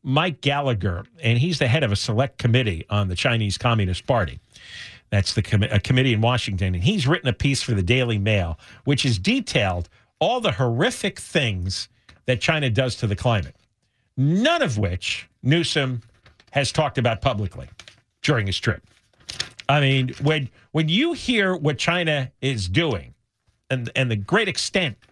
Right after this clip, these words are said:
that they're causing damage in so many ways, and then you think about this, our, our buffoon governor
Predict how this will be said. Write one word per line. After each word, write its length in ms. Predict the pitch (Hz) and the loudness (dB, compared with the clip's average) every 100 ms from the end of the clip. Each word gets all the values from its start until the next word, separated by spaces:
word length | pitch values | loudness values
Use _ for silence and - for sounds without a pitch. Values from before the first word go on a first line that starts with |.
| _ _ _ | _ _ _
that 140 | 117 | -4
they're 80 | 107 | -4
causing 400 | 98 156 127 110 | -2 0 0 0
damage 380 | 104 131 95 85 | 0 0 0 -4
in 80 | 95 | -6
so 200 | - 185 | 0 0
many 200 | 165 127 | 0 0
ways, 480 | 135 113 69 - - - - - - - | 0 0 -4 -10 -12 -12 -10 -10 -8 -2
and 180 | 143 139 | 0 2
then 160 | 160 | 0
you 100 | 147 | 0
think 260 | 135 190 185 | 0 0 -2
about 360 | 147 127 123 | 0 0 0
this, 280 | - 123 - - | 0 0 0 0
our, 300 | 117 113 113 | 0 0 0
our 140 | 117 113 | 0 2
buffoon 420 | 117 - 175 139 | 0 0 0 2
governor 480 | 143 139 110 95 | 0 0 -2 -2